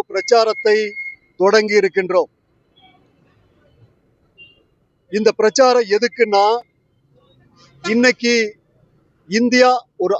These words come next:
அபாயகரமான சூழ்நிலையை சந்தித்து கொண்டிருக்கிறது. தனி மனிதனுக்கான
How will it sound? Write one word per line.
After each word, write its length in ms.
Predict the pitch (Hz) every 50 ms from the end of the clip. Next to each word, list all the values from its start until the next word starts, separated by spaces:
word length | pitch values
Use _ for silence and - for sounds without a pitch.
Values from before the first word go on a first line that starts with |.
| 156 175
அபாயகரமான 680 | 175 233 262 269 262 247 262 254 247 240 240 247 247 254 226 -
சூழ்நிலையை 520 | - 233 240 233 233 240 233 226 226 220 226 226 - _ - -
சந்தித்து 380 | - 202 208 202 240 185 - 233 -
கொண்டிருக்கிறது. 560 | 220 202 208 208 190 196 - 190 180 160 139 - _ _ _ _ _ _ _ _ _ _ _ _ _ _ _ _ _ _ _ _ _ _ _ _ _ _ _ _ _ _ _ _ _ _ -
தனி 280 | 196 214 226 240 247 254 254 247 - _ _ _ 180 180
மனிதனுக்கான 680 | 214 233 247 240 240 233 233 - - 226 214 220 214